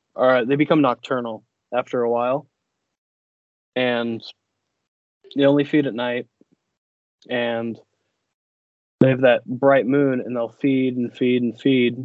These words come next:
and has some kind of response where that can continue further into the next day or later that evening,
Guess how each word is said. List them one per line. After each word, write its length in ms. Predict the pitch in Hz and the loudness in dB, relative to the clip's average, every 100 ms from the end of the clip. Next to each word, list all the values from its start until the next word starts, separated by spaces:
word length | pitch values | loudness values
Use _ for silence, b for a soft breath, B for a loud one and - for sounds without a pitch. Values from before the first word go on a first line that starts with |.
| - _ _ _ _ - | -16 _ _ _ _ 0
and 100 | 135 | 2
has 160 | 131 127 | 4 2
some 140 | 139 | 0
kind 200 | 135 131 | 2 2
of 60 | 117 | 2
response 680 | 113 - 135 131 123 - | -2 -2 0 2 0 -4
where 100 | 120 | -4
that 180 | 120 120 | -2 -4
can 160 | - 120 | -8 -8
continue 460 | 127 - 131 127 | -6 -2 -2 0
further 480 | - 120 123 123 123 | -2 -2 0 0 0
into 720 | 120 117 - 123 120 117 120 b b b b | -2 -2 0 2 2 0 -4 b b b b
the 100 | 131 127 | 2 4
next 360 | 123 117 - | 4 2 -2
day 360 | 120 120 127 143 _ _ - | 0 2 0 -4 _ _ -2
or 580 | 123 120 117 117 113 117 - | 2 4 4 2 0 -6 -4
later 280 | 120 123 123 | 0 2 4
that 180 | 123 120 | 4 2
evening, 520 | 120 120 135 143 143 | 0 0 0 0 -4